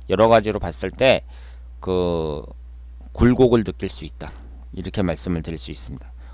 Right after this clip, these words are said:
혹은 건강과도 또 생각을, 건강을 또 생각을 할 수도 있어요. 이렇게 오십 이후의 중년에 천간이든 지지든 이렇게 충을 받을 때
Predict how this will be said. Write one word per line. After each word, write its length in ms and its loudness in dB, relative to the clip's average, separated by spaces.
혹은 400 10
건강과도 840 10
또 120 4
생각을, 580 6
건강을 520 12
또 100 2
생각을 420 6
할 80 2
수도 220 -6
있어요. 300 -6
이렇게 440 10
오십 520 10
이후의 580 8
중년에 960 8
천간이든 760 8
지지든 480 4
이렇게 200 -2
충을 360 6
받을 260 6
때 240 -2